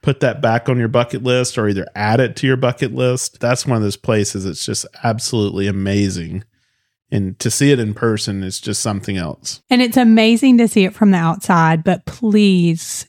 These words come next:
Speaker 2: get tickets ahead of time and go in. And if you do it, like, in the late afternoon where you have, like, that golden hour light, that light on that stained glass is just phenomenal.
Speaker 1: Number thirteen, number thirteen,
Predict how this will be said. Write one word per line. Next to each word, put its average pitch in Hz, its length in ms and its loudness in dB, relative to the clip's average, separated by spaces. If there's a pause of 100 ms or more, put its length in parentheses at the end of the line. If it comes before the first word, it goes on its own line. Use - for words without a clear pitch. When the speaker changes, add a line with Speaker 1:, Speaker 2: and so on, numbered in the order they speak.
Speaker 2:
get 175 220 -2
tickets - 640 -4
ahead 185 260 4
of 165 80 2
time 165 320 0
and 185 140 2
go 160 200 2
in. 151 420 2 (680)
And 185 160 4
if 170 140 2
you 185 100 4
do 180 320 4
it, 190 240 4
like, 170 260 2
in 180 120 4
the 170 100 4
late 160 220 2
afternoon 165 680 4
where 165 100 4
you 156 80 4
have, 160 180 2
like, 160 160 0
that 175 160 -2
golden 160 340 0
hour 160 240 0
light, 160 420 0
that 170 200 0
light 165 460 2
on 165 280 2
that 151 240 -2
stained 156 320 0
glass 147 500 -4
is 160 260 -4
just - 920 -4
phenomenal. 180 680 -8 (260)
Speaker 1:
Number 127 180 2
thirteen, 135 840 0 (240)
number 135 200 2
thirteen, 135 800 0